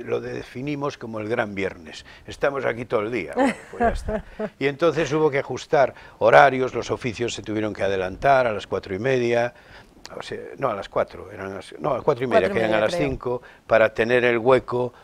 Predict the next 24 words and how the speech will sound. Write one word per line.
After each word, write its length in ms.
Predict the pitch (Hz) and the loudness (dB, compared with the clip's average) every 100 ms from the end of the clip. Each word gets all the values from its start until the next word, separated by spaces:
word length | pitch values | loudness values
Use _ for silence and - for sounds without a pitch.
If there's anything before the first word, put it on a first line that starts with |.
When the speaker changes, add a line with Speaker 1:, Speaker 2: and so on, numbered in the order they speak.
| _ | _
Speaker 1:
para 200 | - 101 | 0 2
el 60 | 98 | 2
desenclavo, 640 | 98 - 98 131 135 127 | -2 -4 0 6 8 6
porque, 400 | 117 110 113 110 - | 2 -4 -6 -10 -12
a 140 | - | -10
ver, 140 | 113 107 | -6 -6
aunque 260 | 98 107 | -6 -8
lo, 160 | 101 - - | -8 -12 -12
mm, 560 | 104 104 101 98 67 | -12 -14 -14 -20 -20
sinceramente, 1000 | - - 98 - 123 123 131 120 135 135 | -20 -20 -16 -8 -8 -8 -12 -10 -8 -8
y 80 | 127 | -8
lo 120 | 104 | -10
tengo 200 | 101 123 | -6 -6
que 120 | 107 92 | -6 -12
reconocer 480 | - 104 95 113 | -12 -12 -10 -8
así, 240 | 117 127 107 | -8 -8 -8
eh, 260 | 95 98 98 | -8 -10 -14
de, 100 | 104 | -14
eh, 300 | 110 107 107 | -12 -12 -14
nosotros 400 | 104 98 113 120 | -14 -14 -14 -14
preparamos 560 | - 113 98 107 123 113 | -10 -8 -4 -4 -4 -8
los 220 | 101 - | -10 -8
textos, 440 | 120 104 - 82 - - _ - 123 143 | -8 -8 -12 -16 -18 -20 _ -4 0 0
cronometramos. 880 | 143 139 110 131 139 107 82 73 | 0 -2 0 4 4 4 -6 -12